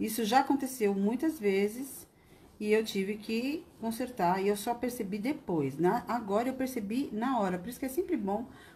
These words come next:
você dá uma olhadinha no avesso do seu trabalho, pra não acontecer isso, né? Por isso que eu falo, esse bastidor é bom, porém, às vezes, ele atrapalha um pouquinho. Ele é bom pra colocar, pra você regular, mas tem que tomar bastante cuidado com isso.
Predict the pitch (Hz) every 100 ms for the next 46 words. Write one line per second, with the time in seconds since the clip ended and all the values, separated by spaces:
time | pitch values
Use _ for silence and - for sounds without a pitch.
0 | - 208 226 208 226 247 226 202 214 226
1 | 226 208 208 214 - 240 240 285 226 135
2 | - 185 190 190 220 226 247 262 254 285
3 | 226 - - - - - - - - 170
4 | 175 214 214 254 170 151 170 180 175 175
5 | 170 160 151 151 165 254 - - - -
6 | _ 233 220 220 196 196 196 214 226 233
7 | 254 247 240 269 - - - 294 190 170
8 | 151 151 - 180 202 185 190 190 175 156
9 | 156 - 156 170 180 165 160 156 165 160
10 | 160 147 147 151 170 180 - - - -
11 | - - 165 165 - 180 175 190 185 180
12 | 220 220 - 226 214 208 - 262 165 143
13 | - - -